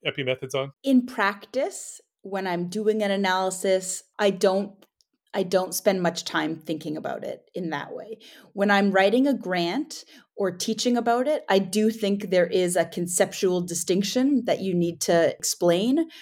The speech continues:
Speaker 2: when you're talking about confounding versus confounders. And I actually, typically when I'm writing, I try to refer to variables as covariates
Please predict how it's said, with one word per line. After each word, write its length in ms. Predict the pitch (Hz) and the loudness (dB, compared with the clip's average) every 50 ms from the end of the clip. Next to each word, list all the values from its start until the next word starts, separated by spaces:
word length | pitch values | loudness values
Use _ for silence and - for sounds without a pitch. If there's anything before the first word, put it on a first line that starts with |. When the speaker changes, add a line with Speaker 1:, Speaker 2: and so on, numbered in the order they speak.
| - - | -20 -10
Speaker 2:
when 300 | 170 175 165 156 160 160 | -4 -2 -2 0 0 0
you're 80 | 160 160 | -2 -2
talking 320 | - - 165 160 - 170 | 0 -2 -2 -2 0 0
about 180 | 160 139 - - | 0 0 -2 -2
confounding 880 | - 170 156 147 - 175 156 151 160 170 170 160 170 190 233 240 202 | -4 -4 -2 0 2 2 2 2 2 0 2 4 4 4 4 2 0
versus 560 | 175 165 165 160 - - 165 160 156 - - - - | 2 0 0 0 -2 -4 -4 -6 -6 -8 -10 -12 -10
confounders. 920 | - 160 156 - - 139 127 120 135 123 - - - - - - - - - _ - | -12 -12 -12 -10 -10 -10 -10 -10 -12 -12 -14 -18 -20 -20 -18 -16 -16 -18 -16 _ -6
And 160 | 190 196 196 | -4 -4 -4
I 160 | - 165 190 185 190 | -2 -2 0 2 0
actually, 400 | 220 220 - - 247 247 240 240 | 0 0 -2 0 0 0 0 0
typically 420 | - - 277 277 285 262 226 208 | -2 -4 -2 -2 0 2 2 2
when 160 | 202 196 190 | 2 2 -2
I'm 200 | 180 175 170 170 | -2 -2 -2 -2
writing, 480 | 175 180 185 202 208 185 160 165 175 175 - - - - _ _ _ _ - | -2 0 0 0 0 0 -2 -4 -6 -10 -14 -20 -20 -20 _ _ _ _ -14
I 60 | 175 | -12
try 400 | 175 180 - - 190 180 196 214 | -10 -6 -2 0 2 4 4 2
to 80 | 220 262 | 2 0
refer 340 | 285 294 277 - 226 220 220 | -4 -4 -2 0 2 2 2
to 60 | 226 | 2
variables 540 | 214 180 165 165 170 180 175 190 196 196 196 | 2 2 2 2 2 0 0 -2 -2 -2 -2
as 160 | 170 160 - | -4 -4 -6
covariates 960 | - - 165 165 165 - 185 190 208 214 233 262 302 311 311 - - - - | -6 -2 -2 -2 -2 -2 -2 0 2 2 2 0 0 -4 -6 -8 -12 -12 -12